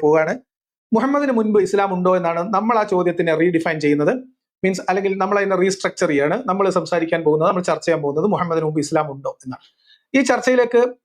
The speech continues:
ആ, നമ്മൾ എടുത്തുള്ള വീഡിയോയിൽ എം എം അക്ബർ ഒരു ചോദ്യകർത്താവിന്റെ ചോദ്യത്തിനുള്ള ഉത്തരമായിട്ട് പറയുന്ന ആ വീഡിയോ ഭാഗം അപ്ലോഡ് ചെയ്തപ്പോൾ എന്തുകൊണ്ട് വ്യത്യസ്ത മതങ്ങൾ എന്ന ടൈറ്റിലാണ് അത് അപ്ലോഡ് ചെയ്തിട്ടുള്ളത്. എം എം അക്ബറിന്റെ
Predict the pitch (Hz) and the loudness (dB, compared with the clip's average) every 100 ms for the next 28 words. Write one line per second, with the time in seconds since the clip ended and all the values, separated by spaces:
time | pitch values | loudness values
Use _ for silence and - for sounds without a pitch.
0 | 185 180 175 175 170 170 - - _ - | -2 2 2 2 2 0 -2 -10 _ -2
1 | 208 214 196 226 202 190 190 185 160 233 | 2 2 2 2 0 0 2 2 2 -2
2 | - _ _ _ _ _ 196 226 269 254 | -6 _ _ _ _ _ -2 0 0 0
3 | 240 254 247 214 208 214 220 220 220 226 | 2 2 2 2 2 2 2 0 0 0
4 | 214 196 202 202 202 190 190 196 190 185 | 2 2 2 2 2 2 0 0 0 0
5 | 185 175 175 190 185 175 185 175 165 190 | 0 -2 0 0 0 2 2 2 0 0
6 | 180 180 175 165 156 220 254 _ _ _ | 0 2 2 2 2 0 -2 _ _ _
7 | - 247 262 247 226 - 208 220 185 196 | -2 2 2 2 0 0 -2 0 0 0
8 | 196 190 180 175 160 175 165 190 175 165 | 0 0 0 -2 -2 -2 0 0 0 2
9 | 151 139 139 131 - - _ 180 196 196 | 2 2 -2 -6 -8 -14 _ -2 0 -2
10 | 196 190 190 190 | 0 -2 2 0